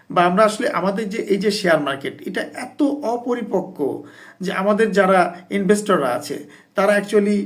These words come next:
কি দেখে এখানে ইনভেস্ট করতেছে? আহ, এ ব্যাপারে আমরা যদি, আম, একটু দেখি যে ওই যে, আহ,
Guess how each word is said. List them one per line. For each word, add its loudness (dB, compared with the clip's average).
কি 2
দেখে 6
এখানে -2
ইনভেস্ট -6
করতেছে? -14
আহ, -2
এ 6
ব্যাপারে 4
আমরা 0
যদি, 2
আম, -4
একটু -8
দেখি -2
যে -2
ওই -4
যে, -4
আহ, -4